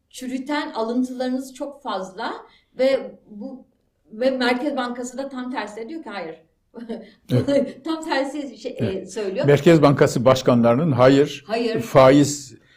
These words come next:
Speaker 2: enflasyon, şu anda yaşadığımız
Speaker 1: Enflasyon
Speaker 2: diyor.
Speaker 1: nedendir diyor.
Speaker 2: En-, ha,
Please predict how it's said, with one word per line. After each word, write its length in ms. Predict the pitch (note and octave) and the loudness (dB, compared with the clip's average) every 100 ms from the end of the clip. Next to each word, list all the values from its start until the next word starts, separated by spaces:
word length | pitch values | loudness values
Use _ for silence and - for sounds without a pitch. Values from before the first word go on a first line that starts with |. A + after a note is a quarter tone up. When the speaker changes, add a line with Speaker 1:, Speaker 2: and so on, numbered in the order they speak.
| _ - | _ 0
Speaker 2:
enflasyon, 480 | C#3 C3+ D3 C#3+ - | 2 4 4 2 0
şu 320 | - - F3+ | -10 2 6
anda 220 | C3+ A2+ | 6 4
yaşadığımız 580 | A2+ A2+ - A#2 A#2+ A2 | 4 2 0 4 4 4
Speaker 1:
Enflasyon 600 | - - B2+ - F#4 F#4+ | 0 2 4 6 4 0
Speaker 2:
diyor. 120 | D#4 | 0
Speaker 1:
nedendir 520 | B3 A3 G3 F#3 F3+ - | 0 -2 -4 -6 -6 -8
diyor. 200 | D#3 D3 | -4 2
Speaker 2:
En-, 360 | C#3+ C3+ B2+ | 4 4 2
ha, 360 | C3+ B2 - | 2 2 0